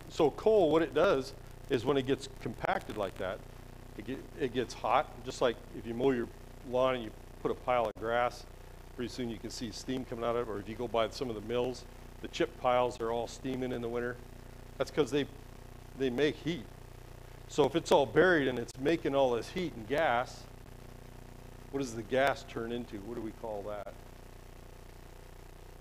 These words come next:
Natural gas. And the coal turns into coal or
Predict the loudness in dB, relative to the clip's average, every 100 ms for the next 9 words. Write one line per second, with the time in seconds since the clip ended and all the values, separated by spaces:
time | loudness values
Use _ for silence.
0 | -12 -10 -10 -10 -10 -10 -12 -14 -16 -16
1 | -18 -18 -18 -18 -18 -16 -18 -18 -16 -16
2 | -16 -4 -2 -2 2 6 8 6 4 -2
3 | -10 -2 -2 -2 -4 -2 0 2 2 -2
4 | -6 -14 -14 -16 -16 -16 -4 -4